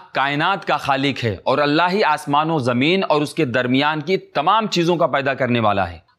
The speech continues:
अल्लाह जिसे चाहे सिर्फ बेटा ही बेटा दे और जिसे चाहे सिर्फ बेटी ही बेटी दे और जिसे चाहे बेटा बेटी दोनों दे और जिसे चाहे कुछ ना दे, बांझ बना दे। यह अल्लाह की मिल्कियत है,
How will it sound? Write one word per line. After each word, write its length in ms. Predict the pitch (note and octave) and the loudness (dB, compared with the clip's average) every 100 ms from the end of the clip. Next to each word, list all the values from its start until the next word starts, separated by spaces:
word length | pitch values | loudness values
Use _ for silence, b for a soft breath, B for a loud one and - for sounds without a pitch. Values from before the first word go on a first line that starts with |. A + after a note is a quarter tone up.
| - | -4
अल्लाह 460 | C3+ C3+ E3+ G3 | -2 2 2 2
जिसे 320 | D#3+ D#3 E3 D3+ | 0 2 2 2
चाहे 400 | D3 C3 D#3+ F#3+ B B | 0 0 0 -2 B B
सिर्फ 300 | - G3 G#3 D3 | 0 2 2 -2
बेटा 340 | A#2+ D3 D3+ A3 | 0 0 2 0
ही 140 | A3+ | 2
बेटा 300 | F#3 F3+ E3 C#3+ | 2 2 0 0
दे 140 | D3+ F3+ - | 0 0 0
और 160 | C#3 C3+ | 0 0
जिसे 380 | A2 D#3 G3 F3+ | 0 0 2 0
चाहे 360 | C#3+ C3 E3 F3+ B B | 0 2 0 -2 B B
सिर्फ 240 | - F3+ C3+ A2+ | -2 -2 -2 0
बेटी 340 | D3 F#3 A#3 | 0 2 4
ही 140 | A3 F#3+ | 4 4
बेटी 300 | E3 C#3+ B2+ | 2 2 0
दे 140 | G#2+ F#2 - b b | 0 -2 -8 b b
और 160 | C3+ E3 B2+ | -2 0 2
जिसे 300 | F3+ A#3 A#3 | 0 2 2
चाहे 380 | F#3 D#3 F3+ F#3+ A2 | 2 0 0 -2 0
बेटा 360 | C#3+ F#3 G3+ F3 | 0 0 0 2
बेटी 360 | C#3+ C#3 A#3 D3 | 0 2 0 0
दोनों 340 | C3 D#3 E3 C#3 | 0 2 2 2
दे 120 | A2 E2 B B B | -2 -4 B B B
और 140 | D4 A#2+ | 0 0
जिसे 340 | B2+ - A3 | 0 2 0
चाहे 300 | F#3 E3+ G#3 | 2 2 2
कुछ 440 | A3+ - - C4+ F#3 | -2 -4 0 0 2
ना 140 | F#3+ | 0
दे, 160 | D#3+ A3 | 2 0
बांझ 420 | D#3+ A#2 D3 E3+ C3 | 0 0 2 0 0
बना 240 | C#3 B2 | 0 0
दे। 200 | G2 E2 - B B B A#2+ | -2 -6 -8 B B B -4
यह 160 | C#3 D#3 | 0 2
अल्लाह 360 | C#3 D3+ F#3+ | 2 2 2
की 140 | F#3+ F3 | 2 2
मिल्कियत 520 | E3 D#3 E3 F3+ F3 | 2 2 2 0 2
है, 200 | F3 A3 | 0 0